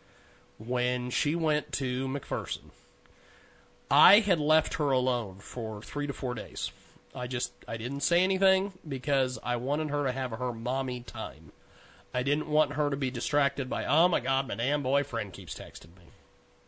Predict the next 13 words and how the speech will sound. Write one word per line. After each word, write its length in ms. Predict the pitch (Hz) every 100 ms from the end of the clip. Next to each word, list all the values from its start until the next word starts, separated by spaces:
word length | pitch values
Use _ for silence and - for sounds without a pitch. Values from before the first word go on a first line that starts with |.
| _ - _ - - - - - _ -
I 180 | 220
misread 600 | 269 220 - 143 147 123 120
that. 240 | - - - - - - - - - _ _ _ -
And 160 | 143
I 140 | 151 170
think 340 | - 185 190
that 220 | 160 151
while 240 | 147 143 139
that 220 | 160 160
was 140 | 170
going 340 | 147 160 151 143
on, 380 | 135 135 135 139 - - - - - - - - - _ _ _ _
someone 640 | - - 226 233 226 214